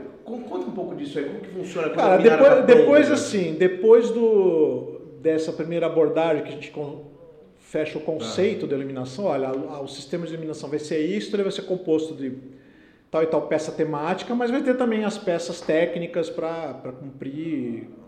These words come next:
Speaker 2: as outras funções lá, né? Por exemplo, aí no
Speaker 1: Sim, sim.
Speaker 2: caso você vê, tem os trilhos com spots, tem os pendentes lineares, né? Tem
Speaker 1: Tá.
Speaker 2: uma série de questões. Aí depois que você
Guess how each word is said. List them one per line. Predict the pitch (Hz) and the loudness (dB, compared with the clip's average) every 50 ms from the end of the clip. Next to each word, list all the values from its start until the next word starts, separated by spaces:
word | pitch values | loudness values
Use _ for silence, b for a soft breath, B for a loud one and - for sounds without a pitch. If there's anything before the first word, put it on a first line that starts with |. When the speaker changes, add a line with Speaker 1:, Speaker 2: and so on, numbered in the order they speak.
| - - - | -20 -20 -18
Speaker 2:
as | 127 113 - 131 | -18 -14 -12 -12
outras | 131 131 135 - | -12 -12 -14 -12
funções | - 165 156 - - - 180 185 170 147 | -10 -10 -10 -10 -8 -6 -6 -6 -4 -4
lá, | 160 175 185 160 143 | -4 -6 -6 -6 -8
né? | - | -10
Por | - | -12
exemplo, | - 139 139 131 | -12 -10 -8 -8
aí | 135 | -8
no | 139 | -8
Speaker 1:
Sim, | 135 | -8
sim. | - | -6
Speaker 2:
caso | - 156 160 143 135 | -4 -4 -4 -4 -4
você | 143 139 - 160 143 | -6 -6 -6 -6 -4
vê, | 147 165 156 127 104 - - B B B B B B B B B B B _ | -2 0 0 0 -2 -4 -10 B B B B B B B B B B B _
tem | 160 151 | -8 -8
os | 175 - - | -8 -8 -10
trilhos | - - 220 202 175 - | -4 -2 -2 0 0 -2
com | - - 160 | -6 -8 -8
spots, | 156 - - - 185 185 180 156 139 - - | -8 -8 -6 -2 0 2 2 2 0 -4 -6
tem | - 156 | -8 -10
os | 139 - | -10 -8
pendentes | - 156 147 156 160 160 156 143 | -8 -8 -6 -6 -6 -8 -8 -10
lineares, | 135 143 151 151 156 156 165 185 180 175 156 135 123 120 117 | -10 -8 -8 -6 -6 -6 -6 -6 -6 -4 -6 -6 -6 -8 -8
né? | 143 165 180 165 139 - | -6 -6 -6 -6 -6 -8
Tem | 117 113 | -8 -8
Speaker 1:
Tá. | 110 | -8
Speaker 2:
uma | 151 147 | -8 -8
série | - 170 156 151 | -8 -8 -8 -8
de | - - | -8 -8
questões. | - 196 202 - - 170 139 123 131 - - - b b b b b b b b b b b b b b b b b b | -8 -8 -8 -6 -6 -6 -6 -6 -10 -12 -16 -20 b b b b b b b b b b b b b b b b b b
Aí | - 160 151 156 | -4 -2 0 2
depois | 156 - - - 226 247 233 240 | 2 0 6 8 10 10 10 8
que | - | 4
você | 214 233 226 226 - 233 233 233 214 208 196 185 - - - - | 2 2 2 2 2 6 6 8 8 6 4 2 0 -2 -6 -10